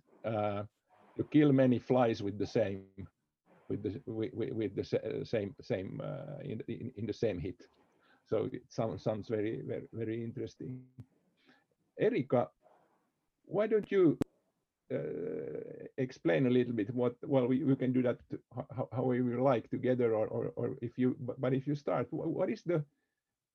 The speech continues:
how, what is it you do? What, what,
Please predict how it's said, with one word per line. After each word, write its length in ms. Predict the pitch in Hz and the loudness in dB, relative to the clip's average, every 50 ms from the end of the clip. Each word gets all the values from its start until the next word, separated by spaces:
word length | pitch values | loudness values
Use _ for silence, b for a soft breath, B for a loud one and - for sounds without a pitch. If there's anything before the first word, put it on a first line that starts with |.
| _ | _
how, 260 | - 190 - - - - - - _ _ _ | -4 -2 -2 -2 -6 -8 -10 -14 _ _ _
what 280 | - 160 190 208 233 | -6 -2 -2 0 0
is 140 | 233 208 - | -2 -2 -4
it 80 | 202 - - | -8 -2 0
you 100 | 185 165 | 0 4
do? 260 | 160 254 - - - - - _ _ _ _ _ _ | 4 4 4 4 0 -6 -14 _ _ _ _ _ _
What, 240 | - 156 175 160 135 | 0 2 2 2 2
what, 240 | 156 185 196 196 | 2 2 2 2